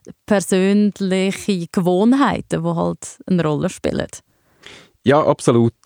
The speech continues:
Speaker 2: Und ich kann mir gut vorstellen, dass da Technik reinspielt, die auch nicht gut angepasst ist an die menschlichen Bedürfnisse. Oder zum Beispiel ist, äh, in einem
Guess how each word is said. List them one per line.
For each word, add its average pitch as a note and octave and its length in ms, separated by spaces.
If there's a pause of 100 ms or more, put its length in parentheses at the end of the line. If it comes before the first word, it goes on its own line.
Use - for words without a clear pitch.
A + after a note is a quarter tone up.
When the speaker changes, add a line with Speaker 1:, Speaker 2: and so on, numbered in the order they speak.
(120)
Speaker 2:
Und B2 260 (340)
ich A2+ 60
kann C#3 140
mir B2+ 80
gut D3 160
vorstellen, A#2+ 500
dass - 240
da G2 320 (220)
Technik - 440 (240)
reinspielt, A2 680
die G2 60
auch G2+ 260
nicht G#2+ 220
gut G#2+ 260
angepasst G#2+ 420
ist G#2 140
an G2 80
die F#2+ 100
menschlichen F#2 520
Bedürfnisse. E2 640
Oder F#2 120
zum G2+ 140
Beispiel A2+ 460 (640)
ist, - 340
äh, F#2+ 340
in G2 280
einem F2+ 360